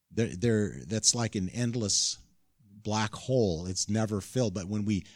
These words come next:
we think about, "No, what can I do to minister certainly to those closest to you and your family, but even outside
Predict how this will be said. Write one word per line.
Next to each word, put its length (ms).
we 240
think 300
about, 400
"No, 320
what 300
can 180
I 140
do 260
to 240
minister 760
certainly 380
to 100
those 240
closest 480
to 80
you 160
and 100
your 100
family, 440
but 180
even 220
outside 580